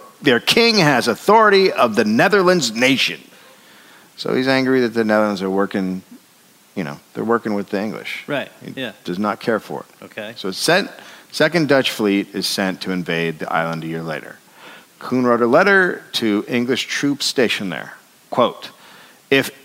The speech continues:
Speaker 1: any slaughter of men happened, the Dutch will not be culpable."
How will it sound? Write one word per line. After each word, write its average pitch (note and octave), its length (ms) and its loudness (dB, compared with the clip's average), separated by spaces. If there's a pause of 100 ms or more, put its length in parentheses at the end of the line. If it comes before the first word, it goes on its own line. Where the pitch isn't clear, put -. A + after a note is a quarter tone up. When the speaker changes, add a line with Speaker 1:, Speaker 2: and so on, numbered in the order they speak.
Speaker 1:
any C#4+ 540 4
slaughter G3 600 6
of C#3+ 260 2
men D3+ 280 2
happened, G2 640 0 (640)
the A2 80 -2
Dutch - 480 0
will A#2+ 160 0
not D3+ 300 2
be C#3+ 100 4
culpable." F#2+ 640 -4